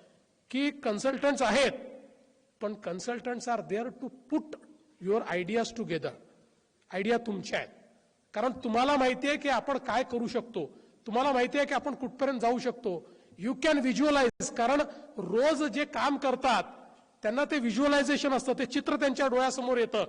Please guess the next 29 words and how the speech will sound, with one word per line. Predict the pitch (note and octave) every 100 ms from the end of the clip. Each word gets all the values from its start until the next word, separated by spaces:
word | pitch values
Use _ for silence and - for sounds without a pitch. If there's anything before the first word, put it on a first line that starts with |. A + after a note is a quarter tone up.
| - - -
त्यांना | A3 B3
हे | D4+ D4+
समजू | C#4+ B3+ D4
शकतं | D4+ B3+ D#4
की | C4
आपण | B3+ D4 C4+
कुठे | B3 - C#4+
आहोत | C4 B3+ - -
आणि | A#3 C4+
कुठे | A#3+ - D4
जाणं | C4 C#4+
शक्य | - A#3 - C4+
आहे. | E3+ B2+ - - - _ _ _
आणि | F3+
म्हणून | G3+ A3 C#4
मला | C4+ C4
असं | B3
वाटतं | B3+ C4 C#4
की | C#4
ही | B3
जी | C4+
क्षमता | D#4 - B3+ D#4 D#4
आपली | C#4+ C#4+ A3 E3+
आहे, | A#2 - - _ _ _ _ _
ही | - C#4
क्षमता | E4 - G#3 A3 A3 C4+
आपल्याला | C4 F3+ G#3+ G#3+ A#3
कशा | C4 G#3 E3 A#3+
प्रकारे | B3 G#3+ G3 G3+ G#3 C4 C#4+